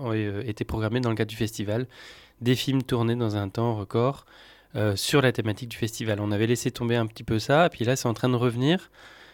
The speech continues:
Euh, ça demande pas mal de motivation, de gens qui le font, pas forcément les mêmes à chaque fois.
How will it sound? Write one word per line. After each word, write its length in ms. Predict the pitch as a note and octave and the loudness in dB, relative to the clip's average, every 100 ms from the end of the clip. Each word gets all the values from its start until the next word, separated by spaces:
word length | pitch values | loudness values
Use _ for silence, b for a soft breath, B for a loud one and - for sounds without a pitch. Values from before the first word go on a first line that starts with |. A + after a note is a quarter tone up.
| b B2+ | b 0
Euh, 380 | A#2 A#2 A2+ G#2+ | 4 4 4 2
ça 160 | A#2+ | 2
demande 360 | A#2 C3 D3+ C3+ | 4 6 4 2
pas 180 | - C3 | 2 4
mal 260 | D3 D#3 | 4 4
de 380 | C#3 B2 B2 A#2+ | 2 4 2 2
motivation, 640 | A#2+ A#2+ - A#2+ A2+ - E3+ | 0 -2 -2 -2 0 2 2
de 120 | C#3 | 2
gens 200 | A2+ C3+ | 2 2
qui 120 | C#3+ B2 | 0 -2
le 140 | A2+ | -4
font, 240 | - D#3 F#3 | 0 0 2
pas 140 | A#2 | 0
forcément 340 | A#2 - C3+ | 0 0 2
les 100 | D3 | 2
mêmes 160 | B2 C3 | 2 2
à 60 | A#2 | 0
chaque 220 | B2 - | -2 -2
fois. 240 | C3+ F#3 | -2 -2